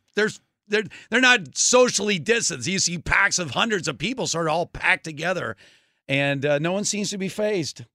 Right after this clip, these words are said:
<laughs> I mean, wow, I don't know if you get away with that here, but, uh, at least somewhere you are. All right, we're gonna get back to the N F L draft Thursday. We got a lot going on with the draft this year. I think it's one of the more intriguing drafts. So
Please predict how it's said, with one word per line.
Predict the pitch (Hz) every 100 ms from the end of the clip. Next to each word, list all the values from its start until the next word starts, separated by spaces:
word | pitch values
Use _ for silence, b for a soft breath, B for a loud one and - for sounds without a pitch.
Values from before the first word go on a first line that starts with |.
| _
<laughs> | 120
I | 247
mean, | 226 180 B B
wow, | 196 220
I | 131 156
don't | 214
know | 196
if | 160 -
you |
get | - 185
away | 202 196 302
with | 208
that | 135 117
here, | 160 262 151
but, | 135 127 101
uh, | 147 123 B B -
at | 180
least | 208 -
somewhere | 190 175 156
you | 143
are. | 123 95 -
All | 233
right, | 185
we're | 202
gonna | 277 311
get | 269
back | 247 226
to | 208
the | 202
N | 196
F | -
L | 196
draft | 165 139 156 151
Thursday. | 190 196 160 175
We | 302
got |
a | 214 - B B B
lot | - 226 247 247 -
going | 180 165
on | 156 147
with | 135
the | 127
draft | 151 156 151
this | 147 123
year. | 135 120 120 120 _
I | 220
think | 370 277
it's | 160
one | 135 143
of |
the | 131
more | 135 139
intriguing | 127 120 - 180 185 160 131
drafts. | 131 165 160 135
So | 190 170